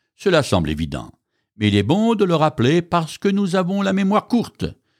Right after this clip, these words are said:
Dans le Nouveau Testament, l'apôtre Paul écrit : « Ne vous faites pas d'illusions.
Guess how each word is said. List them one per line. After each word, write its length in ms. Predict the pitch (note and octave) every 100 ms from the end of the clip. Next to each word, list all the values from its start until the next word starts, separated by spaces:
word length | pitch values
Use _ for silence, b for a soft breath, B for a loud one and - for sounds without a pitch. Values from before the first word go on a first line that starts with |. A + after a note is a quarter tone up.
| _ _
Dans 80 |
le 100 | D2
Nouveau 260 | D#2 A2+ G3+
Testament, 800 | G3+ F#2+ - A2+ F#3+ A#3 A3 - _ _ -
l'apôtre 440 | G#3+ - C#4 F#3
Paul 260 | - D#3+ F#2+
écrit : « 420 | D2+ - C#2 - _ _ _ _ _ _ _ _ -
Ne 280 | C3 F#3+
vous 280 | F3+ A#2 D3
faites 360 | A#2+ A#2 G#2+ -
pas 300 | - F2 E2+
d'illusions. 560 | E2+ D#2+ E2 C#2 -